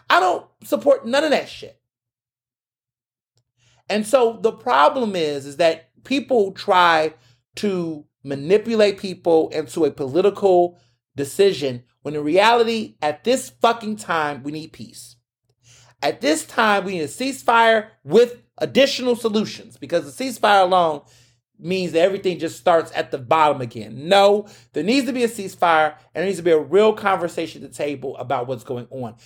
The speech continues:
You cannot escalate a war and expect there to be peace. It is, I feel, hypocritical. You, you, you cannot escalate a war and expect there to be peace for both sides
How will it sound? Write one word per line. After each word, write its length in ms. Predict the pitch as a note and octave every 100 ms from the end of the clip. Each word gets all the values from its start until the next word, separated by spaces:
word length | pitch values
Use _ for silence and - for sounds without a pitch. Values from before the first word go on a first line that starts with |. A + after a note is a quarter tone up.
| _
You 80 | C3
cannot 280 | C3+ G#3 A3+ -
escalate 540 | A#3+ C#4 - B3 A#3 -
a 80 |
war 560 | F3+ E3+ E3 A#2+ B2 B2+ _ _ -
and 100 | F#3
expect 600 | F3+ - - A#3 A3+ G#3+
there 80 |
to 80 | F#3+
be 160 | F3+ E3+
peace. 320 | C#3 G#2+ -
It 140 | A3 G#3+
is, 180 | F#3 - _ _ _ _ -
I 240 | A3+ D#4+
feel, 480 | - - F3 E3 D#3+ _
hypocritical. 800 | - C#4+ B3+ B3+ G#3+ - - _ _ _
You, 180 | A3 C4+
you, 220 | B3+ D4
you 160 | C#4+ D4+
cannot 580 | D4+ D4 C#4+ C#4+ C#4 - _ _ _ -
escalate 420 | C4 C#4 - C4
a 60 | B3
war 580 | B3 C4+ G#3 F3+ F#3 - _ -
and 160 | C4+ C#4+
expect 800 | G#3+ - - - C#4+ B3+ _ _ _ _
there 140 | A#3 C4+
to 80 |
be 120 | B3+ G#3+
peace 600 | - C#4+ G3+ - - - _ _ _ _ _ _ _
for 280 | B3+ B3 -
both 460 | C#4 C#4 C4+ - -
sides 760 | - B3+ G3 B2+ - _ _